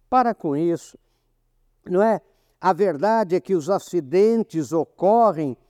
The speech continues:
em fração de segundo, gente.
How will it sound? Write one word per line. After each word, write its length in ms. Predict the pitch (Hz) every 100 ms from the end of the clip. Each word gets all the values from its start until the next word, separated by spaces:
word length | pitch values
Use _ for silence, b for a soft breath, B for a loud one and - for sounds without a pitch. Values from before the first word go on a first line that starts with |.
| _ -
em 180 | 185 214
fração 640 | - 196 156 - 196 208
de 120 | 190
segundo, 960 | - - 190 117 170 220 233 214 123 120
gente. 560 | 131 120 95 - 95